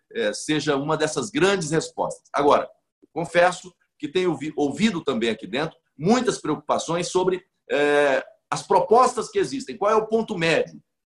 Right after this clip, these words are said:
né? Acho que é preciso, é, de repente, sentar aí. Nós fizemos aquela comissão mista de senadores e, e, e deputados. Eu faço parte dela. Nós não conseguimos nos reunir, <laughs> não conseguimos debater o assunto. Então, assim, eu acho que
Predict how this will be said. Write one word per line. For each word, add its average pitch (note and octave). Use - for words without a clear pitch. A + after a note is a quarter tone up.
né? E3+
Acho -
que -
é A#3
preciso, F#3
é, D#2+
de G2
repente, E3
sentar C3+
aí. C#3+
Nós C#3+
fizemos E3
aquela D#3
comissão C#3
mista C#3+
de F2
senadores A#2
e, G#2
e, -
e A2+
deputados. C#3
Eu E3+
faço A3+
parte G#3+
dela. C#3
Nós D3+
não A3
conseguimos A3+
nos F3+
reunir, G#3
<laughs> -
não F3+
conseguimos G#3
debater A3
o A3+
assunto. G3
Então, F#3+
assim, D3
eu B2
acho D#3+
que F3+